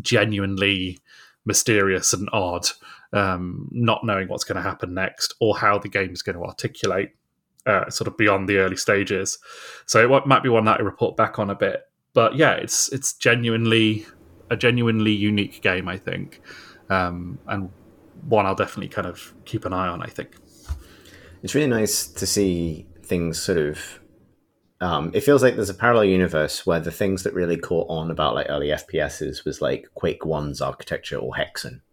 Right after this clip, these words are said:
Speaker 2: right? Rather than pointedly Quake Two. <laughs> And, uh, I,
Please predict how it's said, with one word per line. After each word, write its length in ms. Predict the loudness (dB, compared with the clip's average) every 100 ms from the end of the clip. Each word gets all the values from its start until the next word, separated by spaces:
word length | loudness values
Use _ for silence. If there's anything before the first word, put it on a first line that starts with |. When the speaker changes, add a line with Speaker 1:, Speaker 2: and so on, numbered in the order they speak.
| -8
Speaker 2:
right? 220 | -6 -6 _ -20 -6
Rather 300 | 0 0 -2
than 340 | -6 -6 -8 -12 _ _ _ _ _ _ _
pointedly 720 | -4 -4 -4 -2 -2 -4 -10 _ _ _ _ _ -8
Quake 280 | -4 -4 -6
Two. 280 | -6 -6 -6
<laughs> 840 | 0 0 0 -4 -16 -20 -20 -2
And, 640 | 2 2 2 0 0 -2 -6 _ _ _ _ _
uh, 320 | -2 0 0 -2
I, 460 | 2 4 4 2